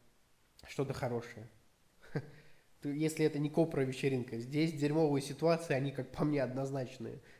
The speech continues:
Если <laughs> понимаешь, о чём я. Вот, а, сам Стив Роджерс,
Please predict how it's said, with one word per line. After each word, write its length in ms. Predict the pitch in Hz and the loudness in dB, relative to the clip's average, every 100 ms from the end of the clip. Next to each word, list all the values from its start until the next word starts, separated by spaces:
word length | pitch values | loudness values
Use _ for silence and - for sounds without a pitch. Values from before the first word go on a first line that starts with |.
| - - | -18 -8
Если 400 | 127 - - 156 | -8 -8 -10 -2
<laughs> 300 | - 165 - | 2 2 0
понимаешь, 300 | 139 127 127 | -6 -6 -8
о 80 | |
чём 240 | 127 - 120 | -10 -10 -10
я. 100 | 123 - - - _ _ _ | -12 -16 -20 -20 _ _ _
Вот, 420 | 160 147 143 131 - | -2 2 2 0 -2
а, 500 | 135 135 135 - - - - - - - | 0 2 0 -4 -12 -20 -20 -20 -20 -18
сам 360 | - 196 190 | 0 6 6
Стив 320 | 165 - 165 156 | 4 0 -2 2
Роджерс, 400 | 170 165 131 | 2 2 -2